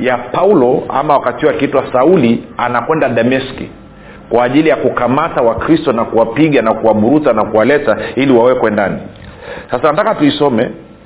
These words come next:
maelezo ya Paulo akimwelezea Agripa. Anasema hivi, "Basi katika kazi hiyo nilipokuwa nikienda Dameski,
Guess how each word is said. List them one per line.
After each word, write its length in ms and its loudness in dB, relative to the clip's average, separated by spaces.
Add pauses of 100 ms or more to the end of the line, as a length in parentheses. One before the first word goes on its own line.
(280)
maelezo 520 2
ya 140 2
Paulo 760 2 (180)
akimwelezea 560 0
Agripa. 380 -2 (400)
Anasema 440 0
hivi, 200 0 (1160)
"Basi 320 0
katika 360 0
kazi 280 0
hiyo 220 4
nilipokuwa 460 2
nikienda 460 0
Dameski, 540 0